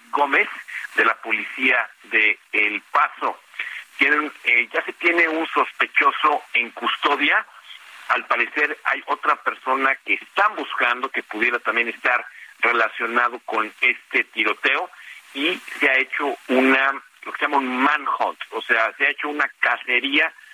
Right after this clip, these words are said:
para encontrar al segundo sospechoso al lado y al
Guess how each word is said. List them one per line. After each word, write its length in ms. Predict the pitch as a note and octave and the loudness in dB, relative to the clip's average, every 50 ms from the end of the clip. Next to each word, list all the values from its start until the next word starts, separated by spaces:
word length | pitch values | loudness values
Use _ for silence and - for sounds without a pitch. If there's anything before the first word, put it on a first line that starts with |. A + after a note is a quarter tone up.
| - - - - | -20 -20 -10 -2
para 200 | - A#2+ A#2+ A#2 | 0 2 2 2
encontrar 600 | A#2 - - A#2 A2 - C#3 C3+ C3+ C3+ C3 - - | 0 -2 -6 -8 -4 0 2 4 4 4 2 0 -2
al 200 | A2 A2+ A#2 - - | -2 -2 -2 -2 -6
segundo 360 | B2 A2+ B2 C3+ C#3 C#3 C#3 | -6 -4 -2 -2 -2 -2 -4
sospechoso 800 | - - A2+ - - - C3 - - C3 C3 B2+ - - D#3 D3+ - - - - - - - | -4 -6 -10 -10 -6 -6 -4 -2 2 2 2 2 2 0 -2 -2 -2 -6 -16 -16 -12 -4 -2
al 200 | - A2+ A2 A#2 | 0 0 2 2
lado 480 | B2 C3 C#3+ C#3+ C#3+ D#3 D#3 D3+ - - - A#2+ G#2 | 2 2 2 2 0 -2 -2 -2 -4 -8 -14 -10 -4
y 80 | A2 | -2
al 160 | G#2+ G#2+ A2 | -2 -2 -2